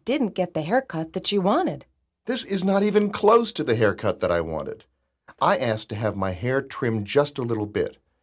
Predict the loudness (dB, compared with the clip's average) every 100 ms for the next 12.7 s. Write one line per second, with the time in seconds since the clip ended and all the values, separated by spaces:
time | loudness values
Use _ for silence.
0 | _ -6 -2 0 4 2 2 0 2 0
1 | -2 -4 0 0 0 -2 -2 -4 -2 -2
2 | -2 -6 -10 _ _ _ -20 0 4 6
3 | 4 2 4 4 4 2 0 0 2 0
4 | -2 -12 2 6 6 4 -2 2 6 6
5 | 6 4 2 4 4 4 -4 -10 0 2
6 | 2 2 2 2 2 4 4 4 2 0
7 | -2 0 -4 -6 _ _ 0 2 2 0
8 | 0 0 0 0 -2 -6 -12 _ _ _
9 | _ -2 2 2 2 -2 -2 0 2 0
10 | -4 -4 0 2 4 4 4 4 2 0
11 | 0 -2 0 -4 -6 -10 -16 _ -4 0
12 | 4 6 6 2 -2 -4 -10